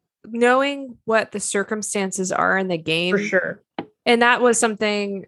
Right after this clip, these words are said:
Speaker 1: you know, obviously Freddie Swain, I'm grateful, recovered the ball to give us a chance for overtime.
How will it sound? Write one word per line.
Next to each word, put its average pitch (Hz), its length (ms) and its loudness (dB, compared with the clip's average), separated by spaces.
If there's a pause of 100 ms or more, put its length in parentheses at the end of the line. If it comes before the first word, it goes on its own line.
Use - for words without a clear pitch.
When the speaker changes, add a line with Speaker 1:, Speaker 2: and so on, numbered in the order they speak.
Speaker 1:
you 208 120 -2
know, 180 260 4
obviously 214 640 2
Freddie 190 320 -2
Swain, 190 680 -4 (420)
I'm 196 240 0
grateful, 208 640 2
recovered 220 440 0
the 233 60 2
ball 196 220 4
to - 120 -14
give 196 180 0
us 202 160 0
a 240 60 0
chance 208 580 0
for - 160 2
overtime. 180 720 0